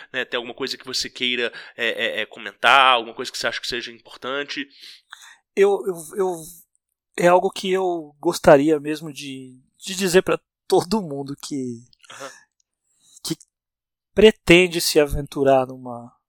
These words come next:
Speaker 2: via mágica ou mística, não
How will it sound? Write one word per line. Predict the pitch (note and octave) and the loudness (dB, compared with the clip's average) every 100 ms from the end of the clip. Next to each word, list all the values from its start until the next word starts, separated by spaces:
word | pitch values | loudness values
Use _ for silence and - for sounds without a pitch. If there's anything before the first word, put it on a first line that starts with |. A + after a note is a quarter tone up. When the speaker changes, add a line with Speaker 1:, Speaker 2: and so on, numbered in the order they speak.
| _ - | _ -18
Speaker 2:
via | A#2+ C#3+ B2+ | -6 -2 -2
mágica | B2+ B2+ C#3+ C3+ - C3 B2 | 0 0 0 -2 -8 -6 -4
ou | B2 B2 B2+ | -6 -8 -12
mística, | B2 A#2+ C3+ - - - C#3 _ - - - - - _ _ _ - _ _ _ _ _ _ _ _ _ _ _ _ _ _ _ _ C#3 | -12 -10 -10 -10 -10 -8 -8 _ -20 -16 -14 -16 -20 _ _ _ -20 _ _ _ _ _ _ _ _ _ _ _ _ _ _ _ _ -16
não | D3 D#3 E3 G3+ | 2 6 6 4